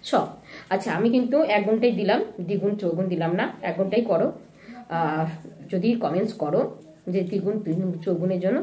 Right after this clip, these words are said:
তখন নেক্সট আমি ভিডিও করে বলবো, কেমন? ঠিক আছে, সবাই ভালো থাকবেন, সুস্থ থাকবেন, দেখা হবে নেক্সট কোনো ভিডিওতে। আর আবারও বলছি, সবাই খাতায় তোলো, এইভাবে খাতায় তোলো। জানো তো, আমি আজও এখনো পর্যন্ত নিজেকে স্টাডি করি,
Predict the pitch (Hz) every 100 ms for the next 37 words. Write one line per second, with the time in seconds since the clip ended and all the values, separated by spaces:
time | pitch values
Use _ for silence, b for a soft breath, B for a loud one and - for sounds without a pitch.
0 | - 185 202 175 - 190 233 170 160 180
1 | 208 160 156 165 349 - - - - _
2 | - B B B 302 311 - 247 196 202
3 | 190 214 196 240 180 160 165 165 214 226
4 | 185 277 262 277 262 262 - 269 269 254
5 | 269 349 - B B B B B 175 170
6 | 175 - - - - 180 202 220 214 185
7 | 185 285 - - - 214 233 - 175 175
8 | 226 233 196 156 - - 233 240 262 -
9 | 175 214 220 202 147 160 B B B 170
10 | 190 214 220 214 202 208 165 196 208 285
11 | 311 - 180 - 226 208 185 - - 294
12 | 208 180 208 269 - 170 165 170 156